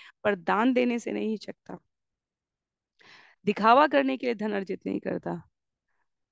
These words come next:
अपने धन से वो राजा को, प्रशासन को और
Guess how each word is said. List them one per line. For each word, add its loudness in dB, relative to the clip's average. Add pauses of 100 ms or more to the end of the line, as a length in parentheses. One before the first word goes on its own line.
(2250)
अपने -2
धन -4
से -4
वो -2 (460)
राजा -4
को, -8
प्रशासन -10
को -6 (480)
और 6